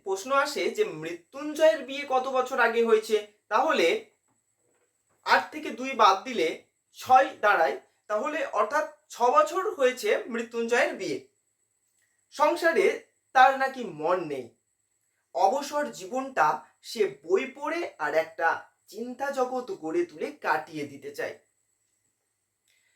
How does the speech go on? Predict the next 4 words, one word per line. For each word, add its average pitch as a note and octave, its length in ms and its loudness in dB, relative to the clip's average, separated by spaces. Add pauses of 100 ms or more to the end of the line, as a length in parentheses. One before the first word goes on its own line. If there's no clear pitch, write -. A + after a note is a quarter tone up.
(920)
এই, D4 360 -6
এই, A3+ 200 2 (500)
এইসব D4+ 360 0
সম্পর্কে, B3+ 840 -2